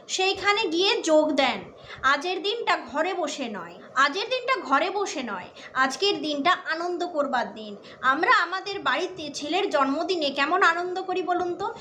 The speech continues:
ঠিক সেরকম আমাদের মায়ের জন্মদিন। আর এই মায়ের জন্মদিনটাকে খুব ভালোভাবে পালন করতে হবে, যেন আনন্দ উৎসব। তো যাই হোক, যেদিন যায় সেদিন আর আসে না, কিন্তু ইষ্ট প্রসঙ্গে যেগুলো বলার সেগুলো তো আজকে বলতেই হবে।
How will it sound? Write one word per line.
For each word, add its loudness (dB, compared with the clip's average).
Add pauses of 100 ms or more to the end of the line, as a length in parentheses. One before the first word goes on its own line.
(220)
ঠিক 2
সেরকম 4
আমাদের 0
মায়ের 2
জন্মদিন। 0 (200)
আর 4
এই 4
মায়ের 2
জন্মদিনটাকে 0
খুব -2
ভালোভাবে 2
পালন 2
করতে -2
হবে, -2 (240)
যেন 2
আনন্দ 0
উৎসব। -2 (360)
তো 0
যাই 4
হোক, -4 (240)
যেদিন -2
যায় 4
সেদিন -8 (120)
আর 2 (100)
আসে -2
না, -4 (260)
কিন্তু 0
ইষ্ট 0
প্রসঙ্গে 2
যেগুলো 4
বলার 6
সেগুলো -4
তো -2
আজকে 2
বলতেই -4
হবে। 0